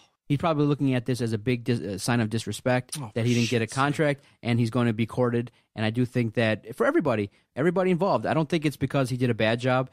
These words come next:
Speaker 2: It's because it's time for a change of scenery, and his time in Detroit will be over when this season is done.
Speaker 1: Shit on
Speaker 2: Just,
Speaker 1: my
Speaker 2: just
Speaker 1: chest.
Speaker 2: based on the fact that this team, this team had such big expectations with the big payroll, and they did not deliver the goods.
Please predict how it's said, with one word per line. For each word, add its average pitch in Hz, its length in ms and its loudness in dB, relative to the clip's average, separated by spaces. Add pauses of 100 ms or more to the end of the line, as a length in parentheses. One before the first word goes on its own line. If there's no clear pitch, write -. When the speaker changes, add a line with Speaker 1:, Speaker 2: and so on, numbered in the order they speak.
(160)
Speaker 2:
It's 120 140 -8
because 127 300 0
it's - 80 -14
time 123 200 -2
for 113 340 0
a 92 140 -8
change 117 440 -2
of 98 80 -6
scenery, 135 400 2 (240)
and 107 240 -2
his 117 120 -2
time 117 240 0
in 113 60 0
Detroit 113 380 -2
will 110 160 0
be 104 120 -2
over 101 300 0
when 98 220 -2
this 98 100 -2
season 101 320 -2
is 95 220 -4
done. 95 180 2
Speaker 1:
Shit 160 160 -6
on 120 80 -12
Speaker 2:
Just, 190 160 2
Speaker 1:
my 185 60 -8
Speaker 2:
just 185 220 0
Speaker 1:
chest. - 40 -20
Speaker 2:
based 190 180 2
on 170 100 4
the 160 80 2
fact 160 260 0
that 139 240 2 (240)
this 131 120 0
team, 131 380 2
this 113 380 -2
team 113 380 0 (180)
had 110 240 -2
such - 220 -2
big 127 160 2
expectations 117 640 0
with 113 100 -6
the 107 80 -2
big 107 160 0
payroll, 131 380 2
and 101 180 -2
they 98 60 -2
did 95 160 -4
not 101 240 -2 (180)
deliver 107 500 -2
the 110 120 -2
goods. 104 340 -2